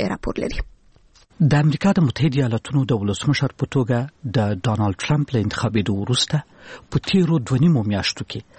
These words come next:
Speaker 2: د افغانانو ترمنځ دا بحثونه تاوده شوي دي چې د افغانستان په اړه به د واشنګټن په دریځ کې څه بدلون راځي. کله چې د نومبر د پنځمې نېټې په انتخاباتو کې د ټرمپ د بریا اعلان وشو،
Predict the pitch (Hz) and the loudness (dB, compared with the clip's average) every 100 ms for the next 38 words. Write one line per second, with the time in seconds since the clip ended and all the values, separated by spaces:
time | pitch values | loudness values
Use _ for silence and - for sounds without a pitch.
0 | - - 131 123 - 139 185 180 - 131 | -16 -2 0 0 0 2 2 2 0 2
1 | 143 - - 117 104 - - 113 - 110 | 2 0 -2 -2 -4 -4 0 0 0 -2
2 | 95 - - 151 151 143 - - - - | -2 -2 0 2 2 0 -4 -20 -20 -10
3 | - 113 104 131 107 - 180 147 143 139 | -2 0 0 0 0 2 0 0 0 2
4 | 135 127 104 104 - 101 - 135 120 - | 2 0 0 0 0 -2 0 0 2 0
5 | 113 117 - - 139 - 143 120 123 120 | 2 2 0 -2 -2 0 -2 0 0 0
6 | 95 - - 135 - _ _ _ - - | -2 -4 -6 -8 -10 _ _ _ -20 -16
7 | - - - 185 - 180 131 117 156 156 | -16 -4 0 2 2 0 2 4 4 2
8 | 131 127 - 117 147 139 104 92 135 117 | 0 -2 0 2 4 2 0 0 -2 0
9 | 101 - 110 101 135 - - 131 - - | -4 -2 -2 0 0 -2 0 -2 -2 -18
10 | - 127 117 - - 170 160 107 117 113 | -6 -2 -2 0 2 2 2 0 0 0
11 | 117 117 107 123 156 147 - | 0 0 0 2 0 -2 -2